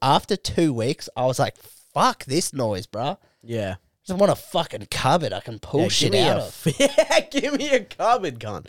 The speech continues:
Speaker 1: Yeah.
Speaker 2: Yeah, hundred percent.
Speaker 1: And then, like, I've spent so much money to get this studio s-, looking sick that I was just like, "Oh, man, I'll just fucking toil away for a few more years and just make this studio fucking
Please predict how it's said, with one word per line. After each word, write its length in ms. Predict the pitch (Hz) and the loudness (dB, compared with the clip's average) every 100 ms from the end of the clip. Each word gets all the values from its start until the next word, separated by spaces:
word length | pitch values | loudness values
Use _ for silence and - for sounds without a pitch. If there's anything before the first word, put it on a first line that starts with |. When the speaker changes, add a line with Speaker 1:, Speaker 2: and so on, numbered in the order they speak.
| - | -6
Speaker 1:
Yeah. 280 | 156 185 139 | 2 4 4
Speaker 2:
Yeah, 200 | 135 104 | 4 2
hundred 320 | - 156 147 | 0 0 -2
percent. 440 | 131 139 127 - - | -4 -2 -4 -4 0
Speaker 1:
And 160 | 170 | 4
then, 140 | 208 208 | 4 4
like, 220 | 180 170 | 2 2
I've 140 | 175 160 | 2 2
spent 320 | - 175 170 | 4 4 4
so 140 | 190 | 4
much 160 | 175 170 | 4 6
money 240 | 165 165 | 4 4
to 60 | 151 | 4
get 120 | 143 | 2
this 140 | 127 - | 0 -2
studio 400 | - 151 160 135 | 2 4 6 4
s-, 220 | - - | 2 2
looking 260 | 143 139 127 | 0 0 -4
sick 460 | - 165 117 - - _ | 0 0 0 -6 -20 _
that 180 | 143 139 | 2 4
I 60 | |
was 120 | 131 131 | 4 2
just 140 | 123 | 0
like, 160 | 117 113 | 0 0
"Oh, 200 | 104 104 | -2 -4
man, 240 | 107 101 - _ _ _ _ | -6 -8 -12 _ _ _ _
I'll 160 | 131 139 | 0 2
just 200 | 131 - | -2 0
fucking 340 | 123 - 117 - _ | -2 -2 -8 -12 _
toil 320 | - 147 135 120 | -2 2 2 2
away 220 | 113 113 | 0 -2
for 120 | 120 | -6
a 40 | 113 | -6
few 180 | 123 | -4
more 180 | 120 117 | -4 -2
years 280 | 113 117 107 | -2 -4 -4
and 100 | 113 | -8
just 220 | 113 - - | -10 -12 -14
make 300 | 117 123 113 | -4 -2 -2
this 140 | 120 117 | -4 -8
studio 400 | - 120 113 110 | -4 -2 -2 -2
fucking 360 | - 110 101 | -4 -8 -10